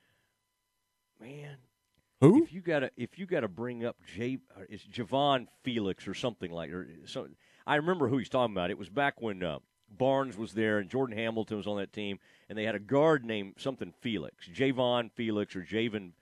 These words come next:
Speaker 1: I think his name was Javen Felix. He was not very good. I mean, it's just, it's crazy to me that they can get all those big men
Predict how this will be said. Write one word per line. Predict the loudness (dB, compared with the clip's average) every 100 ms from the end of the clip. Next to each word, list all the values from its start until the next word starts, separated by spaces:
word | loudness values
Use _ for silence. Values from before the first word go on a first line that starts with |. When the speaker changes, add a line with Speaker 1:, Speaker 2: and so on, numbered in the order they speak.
| _
Speaker 1:
I | -8
think | -6
his |
name | -6
was | -8
Javen | -10 -6 -4 -2 -4 -6
Felix. | -8 -8 -8 -16 -20 -20 _ _ _ _ _ -12
He | -10
was | -10
not | -12 -14 -14
very | -20 -20
good. | -20 -20 -20 _ _ _ _ _ _ _ _
I | -10
mean, | -8
it's | -8 -6
just, | -6 -8 _ -18
it's | -18
crazy | -18 -12 -2 2 2 -2 -4
to | -6
me | -4 -4 -4
that | -4 -6
they | -8
can | -6
get | -6 -4
all | 0 2 2 2
those | 0 -2
big | -2 -2 -2
men | -4 -4 -4 -8